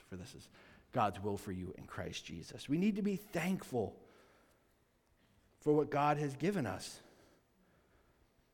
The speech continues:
Because, like Jesus says here, life does not consist in abundance of his possessions. Our lives is not Super Mario Brothers, where we're just going around to collect coins,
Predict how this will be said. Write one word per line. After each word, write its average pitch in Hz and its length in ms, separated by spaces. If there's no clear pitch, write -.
Because, 180 400
like 156 160
Jesus 180 380
says 220 240
here, 208 300
life 254 400
does 214 200
not 220 360
consist 254 720
in 170 140
abundance 175 760
of 165 340
his 156 240
possessions. 196 880
Our 196 160
lives 208 540
is 160 180
not 185 360
Super 208 380
Mario 196 540
Brothers, 120 480
where 147 120
we're 156 140
just 143 260
going 196 280
around 220 340
to 180 60
collect 175 600
coins, 185 840